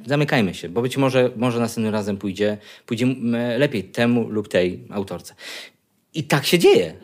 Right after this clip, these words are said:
zdecydowanie. No to, to jest bardzo, bardzo ciekawe. Znaczy szukanie tego, oglądanie. No trzeba oglądać jak najwięcej, żeby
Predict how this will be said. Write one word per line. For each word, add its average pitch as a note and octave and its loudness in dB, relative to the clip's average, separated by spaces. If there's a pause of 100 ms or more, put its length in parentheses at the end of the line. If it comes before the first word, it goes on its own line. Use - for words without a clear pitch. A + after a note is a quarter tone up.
(140)
zdecydowanie. B2 0
No A2 0
to, D#3+ 2
to D#3+ 4
jest D#3 6
bardzo, D3 4
bardzo C#3+ 2
ciekawe. G2+ -4
Znaczy G2+ 0
szukanie D#3+ 2
tego, F#2+ 0
oglądanie. A#2 2
No A2+ 0
trzeba F3+ 4
oglądać C3+ 2
jak G#2+ -6
najwięcej, F#2+ -2
żeby A2 0